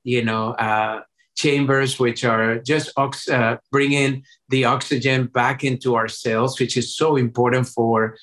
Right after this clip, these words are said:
uh, our opportunity to heal, and many others. And I asked them that question. I said, you know, as a traditional doctor, why did you change? And why is it that many of your colleagues are still stuck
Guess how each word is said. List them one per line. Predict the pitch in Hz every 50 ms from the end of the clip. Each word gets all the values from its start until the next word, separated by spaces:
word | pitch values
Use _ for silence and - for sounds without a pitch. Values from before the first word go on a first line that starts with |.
| - - - _ _ _ -
uh, | 120 113 110 110 110 117 - -
our | 127 123 127 127
opportunity | 120 113 - 123 107 104 - 131 127 123 127 120 - 131
to | 117 - 117 107
heal, | - - 123 113 113 117 120 127 127 - _ _ _ _ _ _ _
and | - 143 135 135 151
many | 170 190 208 196 165
others. | 156 151 147 165 165 160 165
And | 156 147
I | 143 143 160
asked | 202 240 233 - -
them | 220 156 131
that | 135 131 131 - -
question. | - 160 208 - - - 147 127
I | 127 123
said, | 120 - - 135 131 127 127 123 135 - _ _ _ _ _ _ -
you | 170 175
know, | 165 156
as | 160 156 -
a | 175 160
traditional | - 247 - 156 175 185 - - 269 240 180 156
doctor, | 127 131 127 143 156 151 - - 120 113 113 - - _ _ _ _ _ _ _ _ _ - -
why | - 131 123 156 185 214 226 233 233 240 233
did | - - 170 156 - -
you | 160 156 156
change? | 156 - - - 156 151 143 127 110 107 - - - - - - _ _ _ _ _ _ _ _ _ -
And | 147 143 143 147 147 143 147 -
why | 135 139 160 180
is | 190 196 220 220 - -
it | 220 151
that | 165 156 151 151
many | 151 160 175 190 185
of | 175 151 143
your | 151 143 147
colleagues | - 170 185 208 214 185 147 147 147 - -
are | 147 139
still | 135 - - - 175 180
stuck | 160 - - - - 175 170 151 135 135 - -